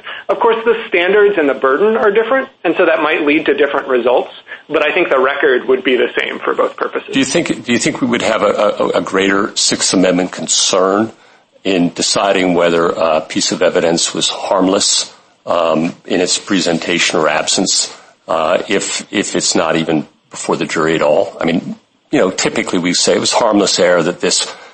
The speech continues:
Speaker 2: this wasn't presented or this was presented, given the overwhelming weight of evidence that the jury had before it. Um, it'd be very different. Uh, it might be different. I don't know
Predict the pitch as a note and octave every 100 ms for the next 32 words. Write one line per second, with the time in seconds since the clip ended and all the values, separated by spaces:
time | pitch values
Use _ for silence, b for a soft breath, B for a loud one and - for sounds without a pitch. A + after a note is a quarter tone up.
0 | B - A#2 - G#2+ F#2+ F2 - G#2+ F2
1 | F2 E2 E2+ F2+ - F2+ F2 - F2 F2
2 | D#2 D#2 - E2+ D#2 E2+ E2+ E2+ E2+ E2
3 | D2 D#2+ D#2 D2+ D2+ - _ b b b
4 | - - F3 - - - - - - -
5 | F2+ F2+ E2+ D#2 - C3+ A2+ C#2 C#2+ -
6 | b b b b _ - D2 C#2 C2+ C#2+
7 | - _ _ _ _ - - - - F#2+
8 | E2 D3 - A2 - E2+ E2+ E2+ - -
9 | - - _ - - A2 - D2+ - -
10 | E2 - C#2+ D2+ D#2 C#2+ -